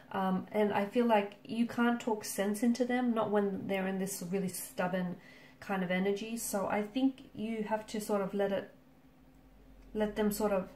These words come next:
ride it out here. They'll, they'll come back in and they'll communicate with you. Um, but I do feel like there's, it-, it's, this behavior feels like it's cyclical, right? It feels like when you guys,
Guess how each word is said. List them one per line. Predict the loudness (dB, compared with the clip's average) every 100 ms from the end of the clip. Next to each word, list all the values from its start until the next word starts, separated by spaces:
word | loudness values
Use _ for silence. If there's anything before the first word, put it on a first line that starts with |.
| -4
ride | 0 2 0
it | 0
out | 0 -2
here. | 0 0 0 -4 -16 -8
They'll, | -6 -2
they'll | 2 2
come | 6 6
back | 8 4 2
in | 0 0
and | -2
they'll | -2
communicate | -2 2 4 4 2 -4
with | -4 -4
you. | -2 0 -2 -6 -20 -20 -16 -8
Um, | -4 2
but | 4
I | 4
do | 4
feel | 2 4
like | 4 2
there's, | -2 -4 -6
it-, | -4
it's, | -4 -4 -8 -14 -18 -16 -16 -18 -2
this | 0 0 -2
behavior | 0 0 2 2 2 4 2 2 -2
feels | -4 -2 -2
like | -4 -4
it's | -8
cyclical, | -6 -4 -4 -4 -6 -8 -10 -12 -20 -20 -20 -20 -20 -20 -20 -20 -20 -10
right? | -4 0 0 -2
It | -4
feels | -4 -4
like | -2
when | 2 4 4
you |
guys, | 4 4 4 0